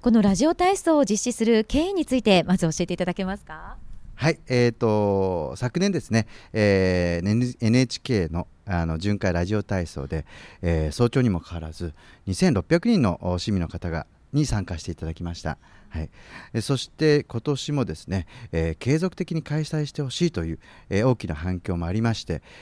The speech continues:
Speaker 2: えー、今年は、えー、藤沢市スポーツ推進課と、お、それから、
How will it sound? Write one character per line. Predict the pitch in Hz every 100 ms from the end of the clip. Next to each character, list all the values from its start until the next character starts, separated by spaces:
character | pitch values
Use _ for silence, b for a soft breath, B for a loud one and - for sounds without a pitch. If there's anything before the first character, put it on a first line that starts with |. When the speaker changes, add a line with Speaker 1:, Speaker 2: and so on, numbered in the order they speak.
| B
Speaker 2:
え | 92 85
ー、 |
今 | 113
年 | 123 110 113
は、 | 98 -
え | 98 90 85
ー、 | 80
藤 | 104 147
沢 | - 160 151
市 | - 135
ス | - -
ポ | 117
ー |
ツ | 95 - - - 147
推 |
進 | 151 170 165
課 | 147
と、 | - 120 - B B
お、 | - 95 90
そ | 90 98
れ | 92
か | 104
ら、 | 131 185